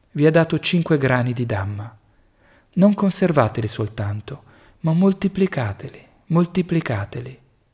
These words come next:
moltiplicateli. E non mi porto via il mazzo delle chiavi. Il mazzo delle chiavi lo tenete voi. Continuate a crescere nel Dhamma. Continuate a crescere nel Dhamma.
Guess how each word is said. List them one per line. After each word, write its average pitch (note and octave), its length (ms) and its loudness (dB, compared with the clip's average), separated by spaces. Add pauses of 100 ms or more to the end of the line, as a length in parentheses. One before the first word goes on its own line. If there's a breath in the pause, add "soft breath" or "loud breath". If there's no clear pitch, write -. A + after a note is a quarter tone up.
(120)
moltiplicateli. C3 1040 -4 (680 loud breath)
E C#3 120 2
non E3 160 6
mi E3+ 140 4
porto F3+ 340 0
via D#3+ 240 2
il D3 60 -2
mazzo C#3+ 320 -2
delle C3 220 0
chiavi. G#2 500 -6 (540 soft breath)
Il C#3 160 2
mazzo D#3+ 320 2
delle B2+ 240 2
chiavi A#2+ 420 0
lo B2 140 -2
tenete C#3+ 360 0
voi. A#2 380 -2 (1000)
Continuate F3+ 580 2
a E3 60 2
crescere D3+ 460 -2
nel B2 180 -4
Dhamma. G#2 500 -6 (580)
Continuate D#3 680 2
a - 20 -6
crescere C#3 480 -2
nel B2+ 180 -6
Dhamma. G#2+ 500 -6